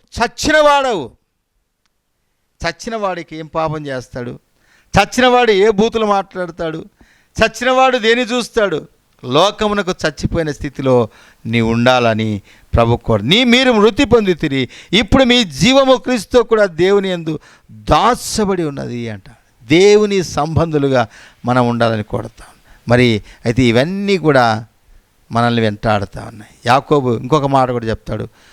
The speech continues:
"లో-, ఈ లోక స్నేహము దేవునితో వైరమని మీరు ఎరుగరా, వ్యభిచారునులారా" అంటాడు అక్కడ. చాలా కఠినమైన మాట మాట్లాడుతూ, "ఈ లోక స్నేహము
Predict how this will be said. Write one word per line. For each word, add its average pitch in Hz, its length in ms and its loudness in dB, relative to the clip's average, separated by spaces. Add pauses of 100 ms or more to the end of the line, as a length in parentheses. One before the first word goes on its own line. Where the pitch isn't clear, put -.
(280)
"లో-, 165 340 4
ఈ 175 220 2
లోక 208 240 2
స్నేహము 180 600 -2 (280)
దేవునితో 180 760 2
వైరమని 190 760 0 (280)
మీరు 139 240 2
ఎరుగరా, 175 600 0 (280)
వ్యభిచారునులారా" 196 1600 0
అంటాడు 123 320 -10
అక్కడ. 107 300 -20 (520)
చాలా 156 200 -4
కఠినమైన 156 460 -6
మాట 127 300 -2
మాట్లాడుతూ, 127 720 -2 (340)
"ఈ 214 140 4
లోక 254 340 4
స్నేహము 220 560 0